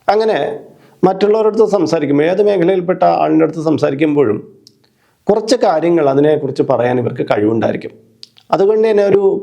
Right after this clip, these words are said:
പൊതുജന സമ്മതി നേടിയെടുക്കാനും ഇവർക്ക്, ഏഹ്, കഴിയാറുണ്ട്. രാഷ്ട്രീയ രംഗത്തൊക്കെ പ്രവർത്തിക്കുന്നവർക്കാണെങ്കിലും ഇത് വളരെയധികം ഗുണം ചെയ്യുന്നു. മാത്രമല്ല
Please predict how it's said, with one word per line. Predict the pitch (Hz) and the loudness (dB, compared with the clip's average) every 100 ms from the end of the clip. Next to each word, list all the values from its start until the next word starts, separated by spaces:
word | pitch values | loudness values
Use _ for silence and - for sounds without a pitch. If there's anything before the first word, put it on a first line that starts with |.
| - | 0
പൊതുജന | 180 190 190 190 185 - | 2 4 4 2 0 0
സമ്മതി | 151 160 165 | 0 0 2
നേടിയെടുക്കാനും | 139 127 131 113 123 113 - - _ _ - | 0 0 -2 0 -4 -4 -10 -20 _ _ 0
ഇവർക്ക്, | 147 - 120 - - - - | 0 0 -4 -6 -16 -20 -10
ഏഹ്, | 107 104 | -8 -2
കഴിയാറുണ്ട്. | 139 120 117 - - - _ _ - - - | -2 0 -2 -4 -8 -12 _ _ -20 -4 0
രാഷ്ട്രീയ | 170 165 185 196 190 | 0 0 2 2 2
രംഗത്തൊക്കെ | 185 180 180 170 | 0 0 0 0
പ്രവർത്തിക്കുന്നവർക്കാണെങ്കിലും | 160 156 165 165 160 160 160 147 143 139 - - - 143 | -2 0 0 2 0 0 0 0 0 -2 -4 -16 -2 2
ഇത് | 135 | 2
വളരെയധികം | 127 135 147 127 131 127 123 | 2 2 2 0 -2 -2 0
ഗുണം | 123 120 | 2 0
ചെയ്യുന്നു. | 120 - - - _ _ _ - | -2 -4 -10 -20 _ _ _ -2
മാത്രമല്ല | - 185 175 | 0 0 0